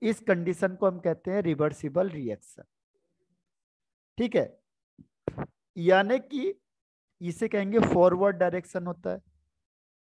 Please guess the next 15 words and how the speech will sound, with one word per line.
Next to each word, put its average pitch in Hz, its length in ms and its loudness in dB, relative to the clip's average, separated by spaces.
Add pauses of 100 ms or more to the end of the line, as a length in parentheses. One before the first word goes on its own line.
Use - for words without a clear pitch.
(800)
ठीक 180 180 -6
है। 135 100 -6 (520)
ये 160 100 -2
हो 170 100 0
गया 170 180 0
आपके 170 200 -8
पास 170 300 -2
forward 165 640 2 (160)
और 151 160 -2
ये 160 140 -4
हो 151 120 0
गया 147 160 -4
आपके 147 220 -6
पास 185 340 -4
backward। 120 500 -6